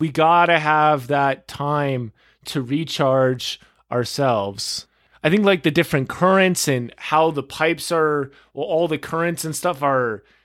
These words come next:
set up is similar to, like, education and our careers.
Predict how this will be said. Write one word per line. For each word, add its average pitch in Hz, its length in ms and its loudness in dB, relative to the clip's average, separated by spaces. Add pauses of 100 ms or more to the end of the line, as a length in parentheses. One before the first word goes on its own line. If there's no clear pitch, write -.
set 180 340 0
up 175 320 2
is 147 160 -2
similar 180 380 0
to, 170 180 -2
like, 135 600 0 (320)
education 151 1040 0 (120)
and 127 400 -4
our 117 140 -2
careers. 151 840 0